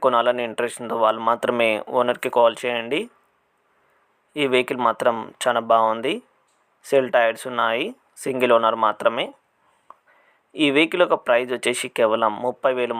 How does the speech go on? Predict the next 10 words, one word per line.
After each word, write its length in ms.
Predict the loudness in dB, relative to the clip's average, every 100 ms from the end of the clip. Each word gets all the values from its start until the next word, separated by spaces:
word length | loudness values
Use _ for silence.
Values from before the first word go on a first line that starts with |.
| -2
మాత్రమే. 420 | -2 -4 -2 -6 -8 _ _ _ _ _ _ _ _ _ _
కొంచెం 280 | -2 0 0 0
బార్గెన్ 360 | 0 0 -2 -2 2
కూడా 120 | 2 2
ఉంటుంది, 340 | -4 -4 -4 -2
తగ్గించే 360 | -2 -2 -6 0 0
అవకాశం 320 | 0 -8 -4
కూడా 120 | 0 0
ఉంటుంది. 380 | -2 -4 -4 -4 -6 _ _ _ _ _ _ _ _ _ _ _ _ _ -6 0
నేను 140 | 2